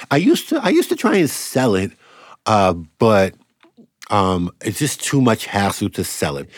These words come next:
So I donated the f-, I donate all the furniture to, um, victims of domestic violence. I still have my ad up. I will take a picture of it, and if it can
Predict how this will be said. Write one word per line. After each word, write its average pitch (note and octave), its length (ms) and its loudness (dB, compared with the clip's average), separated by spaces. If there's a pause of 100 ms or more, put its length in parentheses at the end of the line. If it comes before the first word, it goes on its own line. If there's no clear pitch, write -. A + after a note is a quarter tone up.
(160)
So - 160 -2
I A2 140 0
donated F#2+ 800 0
the - 80 -4
f-, - 180 -8
I G2+ 120 0
donate G#2 500 0
all C3 320 2
the D3 80 -6
furniture G#2 640 0
to, F2+ 420 -2
um, D#2+ 180 -4
victims G2 380 0
of E2 140 -2
domestic D2+ 460 -6
violence. C2+ 600 -8 (380)
I D2 240 -6
still - 260 0
have D3+ 200 2
my D3+ 160 2
ad A2+ 340 2
up. A2+ 260 0 (340)
I F2+ 100 -4
will D2 140 -6
take - 260 -4
a D3 40 0
picture A#2+ 460 2
of F#2+ 180 4
it, F#2+ 180 4 (420)
and F2+ 180 0
if E2 180 -2
it F2+ 140 -2
can D2 520 -10